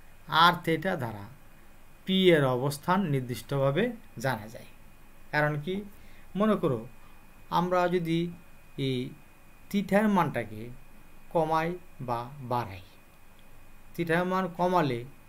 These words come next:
অথবা বাড়ালে অবশ্যই পি বিন্দুর অবস্থানে পরিবর্তন হবে। আবার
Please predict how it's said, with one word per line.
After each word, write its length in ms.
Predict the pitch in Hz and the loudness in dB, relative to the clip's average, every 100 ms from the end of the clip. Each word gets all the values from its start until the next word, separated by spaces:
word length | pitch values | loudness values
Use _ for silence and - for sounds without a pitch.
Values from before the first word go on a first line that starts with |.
| - | -8
অথবা 360 | 127 143 147 | -6 -2 0
বাড়ালে 560 | 127 113 117 143 135 107 - - - - - - - - - - | -2 -4 -2 0 0 -6 -12 -20 -20 -20 -20 -20 -20 -20 -14 -6
অবশ্যই 460 | 143 151 147 196 185 | -2 -2 0 0 0
পি 120 | 160 | 0
বিন্দুর 280 | 151 147 135 | 0 0 0
অবস্থানে 460 | 123 117 - 151 147 | 0 -2 -4 -4 -2
পরিবর্তন 640 | 135 127 120 - 180 226 220 - | -2 -2 -2 0 0 0 -4 -8
হবে। 220 | 127 110 110 - - - - - | -6 -6 -8 -16 -18 -20 -20 -6
আবার 280 | - 180 113 | 0 2 0